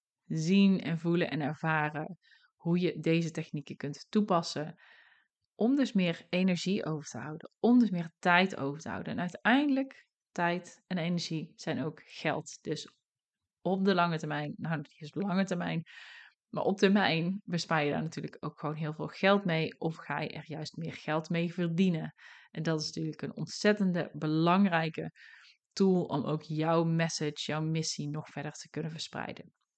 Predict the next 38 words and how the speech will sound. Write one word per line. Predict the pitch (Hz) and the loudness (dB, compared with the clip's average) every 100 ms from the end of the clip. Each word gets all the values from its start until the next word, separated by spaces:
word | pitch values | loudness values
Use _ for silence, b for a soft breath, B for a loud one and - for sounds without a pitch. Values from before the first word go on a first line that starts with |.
| _ _ | _ _
Zorg | - 208 | 0 4
ervoor | 220 208 196 165 | 4 4 2 2
dat | 165 180 - | 2 0 0
je | |
erbij | 160 160 165 | -2 -2 -2
bent | 160 160 | -4 -6
op | - - | -8 -6
negentien | 160 175 196 190 185 185 | 0 4 4 4 0 0
februari | 170 170 156 156 160 - | 0 2 2 2 2 0
om | 165 160 | -4 -6
tien | - 185 | -4 -2
uur | 170 156 | -2 -4
in | 156 | -6
de | 151 | -2
ochtend. | 220 - 202 202 - B B B B | -2 0 0 0 -2 B B B B
Je | - | -4
kunt | 185 202 | 4 6
je | 202 | 6
inschrijven | 180 185 - 151 160 147 151 - | -2 -2 0 -2 -2 -4 -8 -8
via | 160 160 - | -2 -2 -2
de | 160 | -4
link | 160 180 196 - | 0 4 4 2
die | 156 | -6
je | 156 | -6
in | 147 | -6
de | 170 | -4
show | - 196 | 2 4
notes | 190 175 - | 4 0 -2
vindt. | 160 156 - B B B B B B B _ | -4 -4 -8 B B B B B B B _
En | - 175 | -4 -2
ik | |
vind | 180 170 | -2 -2
het | 156 | 0
heel | 156 | 0
mooi | 151 - | -2 -2
om | 160 160 | -4 -4
te | 151 | -2
zien, | 156 156 147 | -2 0 -2